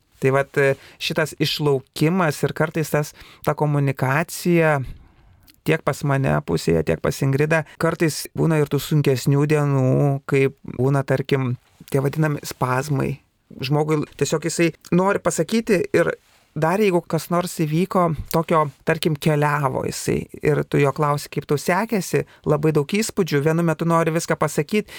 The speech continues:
ir jisai jaučia, kad galbūt aš neišlauksiu ir aš nueisiu, jis tada dar labiau tas noras kuo greičiau viską pasakyti ir,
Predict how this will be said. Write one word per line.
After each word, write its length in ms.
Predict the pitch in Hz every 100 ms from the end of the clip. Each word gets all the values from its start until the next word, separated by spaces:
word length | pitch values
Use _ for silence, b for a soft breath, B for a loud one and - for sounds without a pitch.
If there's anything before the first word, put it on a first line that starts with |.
| B
ir 100 | 165
jisai 320 | 160 170 165 - _ -
jaučia, 300 | 170 180 165
kad 120 | 165
galbūt 420 | 156 175 170 190
aš 140 | 180 -
neišlauksiu 580 | 165 151 180 175 165 165
ir 40 |
aš 140 | 151 -
nueisiu, 380 | 165 202 247 151
jis 120 | 151
tada 260 | 165 165 -
dar 520 | 147 - 190 196 240
labiau 640 | 233 180 170 165 160 - -
tas 220 | 180 165
noras 440 | 185 185 175 156 -
kuo 160 | 175
greičiau 280 | 170 170 180
viską 220 | 175 170
pasakyti 400 | 160 160 160 226
ir, 160 | 170